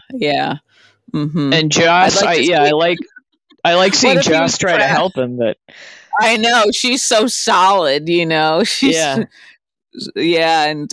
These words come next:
Speaker 1: uh, but what if, what if he got stuck in an elevator with Nina? <laughs>
Speaker 2: Whoa. Yeah, that would be,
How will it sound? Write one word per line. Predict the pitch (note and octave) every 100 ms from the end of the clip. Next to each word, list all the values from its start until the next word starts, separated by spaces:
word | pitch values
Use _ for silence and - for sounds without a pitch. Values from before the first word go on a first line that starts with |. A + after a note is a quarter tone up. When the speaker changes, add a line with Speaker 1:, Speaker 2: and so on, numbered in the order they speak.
| -
Speaker 1:
uh, | G#2
but | - D#3+ D#3
what | F3+
if, | F3+
what | D3 F#3
if | G3+
he | - G#3
got | F#3+ F3
stuck | - - E3+ F3
in |
an | D#3 D3+
elevator | D3+ E3 D#3 D3+ C#3
with | B2
Nina? | C3+ C#3 E3 E3 - - - C4 - F4+
<laughs> | - - - - - -
Speaker 2:
Whoa. | A2 A#2 C3+ D3 C#3 B2 G2 F#2 G#2+ - - _ - _ _ -
Yeah, | A2+ A2+ G#2+
that | A#2+ A#2+
would | A2+ A2
be, | A2+ G2+